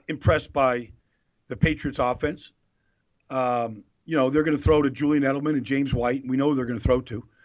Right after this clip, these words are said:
Uh, you know, Tom Brady has seen everything. I think a big part of this game comes down to Jim Schwartz and just being unpredictable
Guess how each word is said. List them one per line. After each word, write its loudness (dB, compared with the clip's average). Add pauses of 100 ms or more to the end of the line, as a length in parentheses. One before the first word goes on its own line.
(400)
Uh, 2
you -6
know, 4
Tom 4
Brady 4
has -2
seen -2
everything. -2
I -2
think -4
a -8
big -2
part 0
of -10
this -10
game -8 (360)
comes -6
down 2
to -8
Jim -6
Schwartz -6 (480)
and -6
just -12
being -2
unpredictable -2